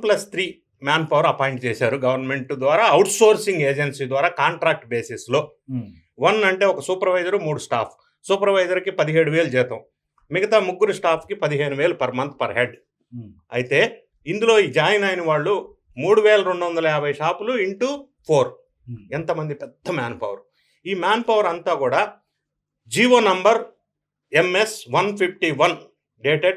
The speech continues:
Speaker 1: ట్వంటీ ట్వంటీలో ఒక జీవో ద్వారా రెడ్డి ఎంటర్ప్రైజెస్ అనే ఒక సంస్థకి ఇచ్చారు కాంట్రాక్ట్.
Speaker 2: ఎవరా రెడ్డి ఎంటర్ప్రైజెస్?
Speaker 1: రెడ్డి ఎంటర్ప్రైజెస్ ఎవరు అంటే, అన్నమయ్య జిల్లాలో మోడెం జయమ్మ అనే ఒక ఎనభై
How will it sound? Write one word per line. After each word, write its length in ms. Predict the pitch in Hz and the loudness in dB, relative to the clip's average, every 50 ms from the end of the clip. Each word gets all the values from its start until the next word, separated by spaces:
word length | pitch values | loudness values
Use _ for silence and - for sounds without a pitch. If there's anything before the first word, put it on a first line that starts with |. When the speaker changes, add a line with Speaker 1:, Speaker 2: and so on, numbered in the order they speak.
| - 160 | 0 -2
Speaker 1:
ట్వంటీ 280 | 151 151 151 160 165 | -2 -2 -2 -4 -4
ట్వంటీలో 580 | 151 - 131 123 120 - 117 117 135 160 156 - - _ _ _ _ _ _ - - | -4 -4 -4 -4 -4 -4 -2 2 2 2 2 0 -8 _ _ _ _ _ _ -4 -2
ఒక 100 | 151 160 | 0 0
జీవో 380 | 139 117 135 180 196 202 190 | -2 -2 -2 0 2 4 4
ద్వారా 320 | 160 135 127 120 120 135 151 151 151 - _ _ _ _ - | 4 4 2 2 4 2 2 0 -2 -12 _ _ _ _ -2
రెడ్డి 300 | 120 175 196 196 226 240 208 185 | 0 0 2 2 2 2 2 2
ఎంటర్ప్రైజెస్ 640 | 175 165 - 160 156 - 156 151 147 139 156 160 - | 2 -2 -4 -4 -2 0 0 2 2 2 0 0 0
అనే 160 | 165 147 151 | 0 0 0
ఒక 200 | 147 143 135 139 | 0 -2 -2 -4
సంస్థకి 600 | 135 - 135 135 147 170 160 - - 175 - 196 | -6 -6 -4 -4 -4 -4 -6 -6 -4 -4 -4 -4
ఇచ్చారు 300 | 175 120 - 135 117 110 | -6 -8 -4 -4 -4 -4
కాంట్రాక్ట్. 580 | 107 - 123 120 117 110 - 117 107 - - - - - - - - 165 | -2 -2 -2 -2 -2 -4 -6 -8 -8 -8 -10 -20 -20 -20 -16 -10 -6 -4
Speaker 2:
ఎవరా 180 | 196 208 208 | -4 -2 -4
రెడ్డి 240 | 202 185 175 165 180 | -4 -6 -8 -10 -10
ఎంటర్ప్రైజెస్? 520 | 180 165 160 151 151 156 151 147 147 151 - _ _ - | -10 -10 -10 -10 -10 -8 -8 -8 -10 -12 -16 _ _ -4
Speaker 1:
రెడ్డి 220 | 196 196 196 226 | -2 0 2 2
ఎంటర్ప్రైజెస్ 640 | 208 202 190 185 180 170 165 165 160 165 156 151 - | 2 2 2 -2 -2 0 0 2 2 2 2 2 0
ఎవరు 200 | 135 123 135 131 127 123 | 0 0 0 0 0 -2
అంటే, 200 | 107 107 123 135 170 165 - - _ _ _ _ _ _ _ _ _ - | 0 2 2 2 2 2 -2 -10 _ _ _ _ _ _ _ _ _ -4
అన్నమయ్య 460 | 131 165 214 254 254 233 220 202 185 | -2 0 2 2 4 4 4 2 2
జిల్లాలో 440 | 165 139 147 143 139 131 127 131 151 165 - - _ _ _ - _ _ _ _ _ _ _ _ _ _ - | 0 -2 -2 0 0 2 2 2 2 2 0 -6 _ _ _ -20 _ _ _ _ _ _ _ _ _ _ -6
మోడెం 380 | 123 139 180 202 202 208 214 226 208 - - - - - 127 | -2 0 2 2 4 2 2 -2 -4 -12 -18 -20 -8 -2 0
జయమ్మ 360 | 143 156 170 175 160 143 151 180 185 - - _ - | 2 2 4 2 2 2 0 0 -2 -4 -10 _ -8
అనే 180 | 156 160 156 | -6 -4 -4
ఒక 180 | 156 151 147 151 | -4 -4 -4 -4
ఎనభై 380 | 147 139 135 139 147 143 147 | -2 -2 -2 -2 -4 -2 -2